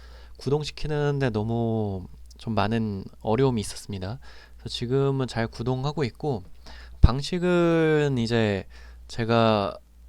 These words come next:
이전에 했던 자동 매매는 이제 다른 유튜버분과 이제 협업해서 만들었던 거고, 이거는 제가 손매매를 했던 거, 손매매 했던 방식을 이제 차트에 입혀서 이제 매매를 하는 거고,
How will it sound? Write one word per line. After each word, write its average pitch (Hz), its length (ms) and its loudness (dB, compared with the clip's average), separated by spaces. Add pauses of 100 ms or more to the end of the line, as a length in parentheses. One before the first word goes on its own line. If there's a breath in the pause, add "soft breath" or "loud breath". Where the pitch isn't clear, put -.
(280)
이전에 147 600 4
했던 120 680 2
자동 127 300 -2
매매는 120 840 2
이제 95 300 -2 (160)
다른 135 300 2
유튜버분과 123 800 2
이제 98 400 -2 (140)
협업해서 170 680 2
만들었던 113 480 0
거고, 104 400 -2
이거는 110 300 0
제가 113 440 4 (360 loud breath)
손매매를 185 960 4
했던 165 280 -2
거, 104 220 0 (320 soft breath)
손매매 175 440 0
했던 180 280 2
방식을 127 560 0
이제 104 560 2 (720)
차트에 160 500 0
입혀서 120 400 0
이제 104 100 -2
매매를 117 360 0
하는 156 180 -4
거고, 107 380 -6